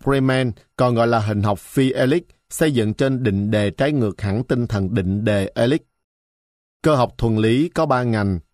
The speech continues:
tĩnh lực học, động lực học, động học. Toán về lượng gián đoạn. Lượng gián đoạn là lượng khi tăng hay giảm đều tạo ra những khoảng cách, dù là những khoảng cách cực tiểu,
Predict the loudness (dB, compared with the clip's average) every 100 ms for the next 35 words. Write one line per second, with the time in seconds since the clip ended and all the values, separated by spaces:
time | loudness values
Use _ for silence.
0 | _ -2 0 0 0 -2 -4 -4 -6 _
1 | -2 0 0 -2 -4 -2 -4 -4 _ _
2 | -2 -2 0 0 -2 -4 _ _ _ _
3 | _ _ _ _ _ _ _ _ 0 2
4 | 2 0 0 2 0 0 0 0 0 0
5 | 0 -4 -6 -2 0 2 0 0 0 2
6 | 0 0 2 0 -2 -2 -2 -2 -2 -2
7 | -2 -2 -2 -2 -2 -2 -2 0 0 -2
8 | -4 -4 -4 -4 -6 -4 0 0 0 0
9 | 0 -2 -2 -4 -4 -6 -6 -6 -8 _
10 | -4 -2 -2